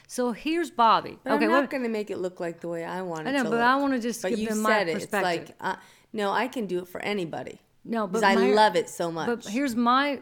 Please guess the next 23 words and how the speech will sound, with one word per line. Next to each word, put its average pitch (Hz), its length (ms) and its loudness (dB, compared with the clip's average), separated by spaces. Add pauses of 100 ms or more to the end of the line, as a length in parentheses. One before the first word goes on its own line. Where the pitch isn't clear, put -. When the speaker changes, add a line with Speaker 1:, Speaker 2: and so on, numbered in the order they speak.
Speaker 1:
view 226 400 -2
of 156 180 -6
it. - 240 -14
Speaker 2:
Okay. - 320 -14 (500)
Speaker 1:
I 302 260 2
look 269 280 -2
at 185 260 0
it 185 300 -4
and 208 140 -4
I 220 100 -2
just 214 300 -6
think, 196 360 -6 (280)
"Wow, 208 500 0
that's 196 260 -4
great. 240 360 -6
That's 185 260 -4
T 233 240 -6
L. 185 360 -8 (180)
That's 185 180 -8
what 220 140 -6
T 240 160 -4
L 240 100 -2
does. 262 480 -8